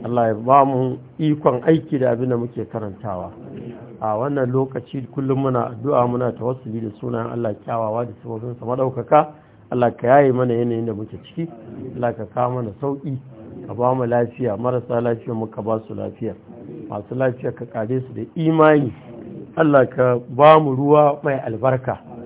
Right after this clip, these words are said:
Allah ka sauka mana da rahamarka, Allah ka sauka mana da arzikinka, ka yaye mana kakani ka yi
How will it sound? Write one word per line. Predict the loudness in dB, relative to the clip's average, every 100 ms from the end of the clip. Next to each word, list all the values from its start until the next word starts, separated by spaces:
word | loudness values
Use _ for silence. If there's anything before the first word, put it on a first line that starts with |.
| -14 -6
Allah | 0 0
ka | 0
sauka | -8 -4 -2
mana | 0 0 0
da | 4
rahamarka, | 4 4 2 0 0 0 -2 -16 -14 -14 -4
Allah | 0 0
ka | -2
sauka | -6 -4 0
mana | 0 0
da | 0
arzikinka, | 0 0 0 -2 -4 -2 -4 -6 -10 -16 -16 -10
ka | -10 -10 2
yaye | 10 10 10 6
mana | 2 2 0
kakani | -2 -4 -4 -4 -6
ka | -6 -4
yi | -2